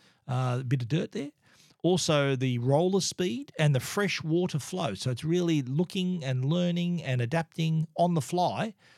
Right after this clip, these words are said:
So if your floors are extra dirty, it knows it needs to work just that little bit harder. There are also several cleaning modes. There's Ultra mode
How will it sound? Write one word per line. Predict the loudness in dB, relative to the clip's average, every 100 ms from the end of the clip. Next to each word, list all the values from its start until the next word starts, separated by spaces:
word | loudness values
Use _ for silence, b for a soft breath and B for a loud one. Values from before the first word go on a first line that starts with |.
| b
So | -4 0
if | 0 2
your | 0
floors | 0 0 2 2
are | 0 -4 -6
extra | -8 -6 -2
dirty, | 0 2 0 -4 -10 -12 b b b
it | 0
knows | 4 4 4 2
it | 0
needs | 0 0
to | 0
work | 2 2 0
just | -4 -4
that | -6 -6
little | -2 0 0
bit | 0 -2
harder. | -2 -2 -4 -6 -14 _ _ _ -20 B B B
There | 2 4
are |
also | 2 -2 -2 0
several | 0 0 -2 0 -2
cleaning | -2 -2 0 2 2
modes. | 0 -2 -8 -4
There's | -4 -2 0
Ultra | 0 0 -2
mode | -2 -4 -6